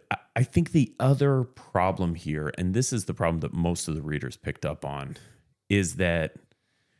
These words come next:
it's one of those things that watch people say that's annoying. It's like, "You know what? Just shut up.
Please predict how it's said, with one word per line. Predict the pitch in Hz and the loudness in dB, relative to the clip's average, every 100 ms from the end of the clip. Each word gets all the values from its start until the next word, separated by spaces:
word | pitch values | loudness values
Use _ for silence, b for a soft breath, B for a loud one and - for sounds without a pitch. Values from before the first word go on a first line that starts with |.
| _ _ | _ _
it's | 110 - | -4 -2
one | 113 110 123 135 | 0 2 4 6
of | 127 | 6
those | 131 120 - | 6 4 2
things | - 123 98 92 87 85 - - _ _ _ _ | 2 4 6 6 2 0 -8 -16 _ _ _ _
that | - 101 87 | -4 -2 -2
watch | 85 92 - - | 0 0 -2 -6
people | - 107 101 | -2 -2 -2
say | 95 - 95 87 76 80 73 - | -2 0 2 2 0 -2 -6 -4
that's | 98 - | -4 -2
annoying. | 87 85 78 78 71 69 - _ _ _ | 0 0 0 -4 -6 -10 -16 _ _ _
It's | _ | _
like, | - - | -6 0
"You | 220 | 2
know | 214 | 2
what? | 196 196 185 - - _ _ _ _ _ _ | 0 -2 -4 -8 -20 _ _ _ _ _ _
Just | 208 | -4
shut | - - 67 - | -2 -2 -2 -4
up. | - | -10